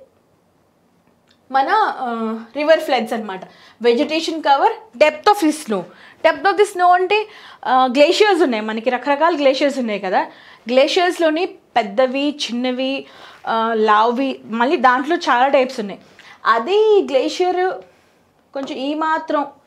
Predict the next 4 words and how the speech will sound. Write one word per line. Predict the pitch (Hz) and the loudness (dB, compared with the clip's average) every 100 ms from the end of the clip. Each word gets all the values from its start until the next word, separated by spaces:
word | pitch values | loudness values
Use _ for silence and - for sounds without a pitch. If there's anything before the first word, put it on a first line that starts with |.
| _ _ _ _ 277 | _ _ _ _ -4
పెద్ద | 254 233 359 | -4 -4 -2
షీట్ | 381 - 330 339 | -2 -2 -2 -2
అనుకోండి, | 311 262 247 226 214 214 - _ _ _ _ _ _ _ _ _ _ _ _ - | -2 -2 -4 -4 -8 -10 -16 _ _ _ _ _ _ _ _ _ _ _ _ -10
ఆ, | 254 240 | -8 -6